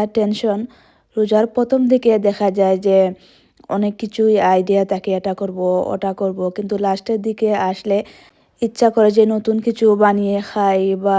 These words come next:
একই ধরনের পোলাও, খিচুড়ি এগুলা খেতে খেতে ভালো লাগে না, কিন্তু নতুন আর কি বা বানানো যায়।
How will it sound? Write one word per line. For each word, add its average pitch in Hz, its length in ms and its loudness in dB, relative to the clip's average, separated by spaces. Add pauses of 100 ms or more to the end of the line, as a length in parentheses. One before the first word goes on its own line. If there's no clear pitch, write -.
একই 196 240 -4
ধরনের 196 420 -2 (380)
পোলাও, 196 560 2
খিচুড়ি 202 460 -4
এগুলা 196 300 -4
খেতে 202 240 -10
খেতে 202 240 -6
ভালো 202 280 -2
লাগে 190 220 -4
না, 185 120 -8
কিন্তু 196 280 -10
নতুন 196 340 -6
আর 202 140 -6 (100)
কি 202 240 -8
বা 202 180 -4 (640)
বানানো 196 400 -2
যায়। 196 260 2